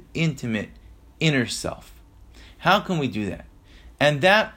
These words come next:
we start to look around us and we search for inspiration. We find it. And then we find the inspiration and we s-, begin to develop the inspiration.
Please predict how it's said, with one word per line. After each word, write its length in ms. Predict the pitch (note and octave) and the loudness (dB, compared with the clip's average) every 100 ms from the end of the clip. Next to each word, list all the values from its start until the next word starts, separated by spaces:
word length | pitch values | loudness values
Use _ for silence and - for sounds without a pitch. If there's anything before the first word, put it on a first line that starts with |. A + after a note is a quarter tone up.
| - | -18
we 180 | - D3+ | -4 -2
start 420 | D#3+ - F3 F3+ | 0 0 2 2
to 100 | F3 | 2
look 200 | E3 D#3+ | -2 0
around 340 | D3+ C#3 C#3+ A2+ | -2 -2 -2 -4
us 160 | F2+ | -6
and 100 | A2+ | -4
we 80 | A#2 | -4
search 360 | A#2+ - D3+ D3+ | -4 -4 -6 -4
for 80 | B2+ | -6
inspiration. 520 | A#2 - A2 G2+ B2+ | -6 -6 -6 -4 -4
We 100 | D#3+ | -4
find 380 | E3 F#3+ A3 E3 | -2 -2 0 -4
it. 120 | - - - - - - - - | -6 -14 -20 -20 -20 -20 -10 -2
And 140 | C#3 | 0
then 160 | E3+ F#3 | 2 0
we 80 | |
find 340 | E3+ F3 F#3 F#3 | 0 0 0 0
the 60 | |
inspiration 480 | E3 - C#3 B2+ A#2+ | -4 -4 0 0 0
and 80 | G#2+ | -4
we 60 | A2+ | -4
s-, 160 | - | -4
begin 340 | A#2+ B2 C#3+ C3+ | -6 -6 -6 -6
to 120 | C#3+ | -4
develop 480 | A#2+ G#2+ B2+ B2+ B2+ | -4 0 0 0 -2
the 80 | |
inspiration. 600 | F#2 F#2+ - - - - | -6 -6 -8 -10 -10 -12